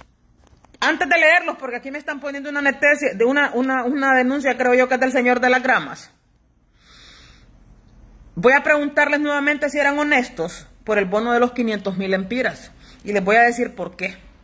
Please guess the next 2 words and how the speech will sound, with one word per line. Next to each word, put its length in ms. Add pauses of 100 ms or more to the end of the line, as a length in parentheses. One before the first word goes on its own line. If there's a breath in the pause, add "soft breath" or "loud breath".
(1400 loud breath)
Yo 200
publico 720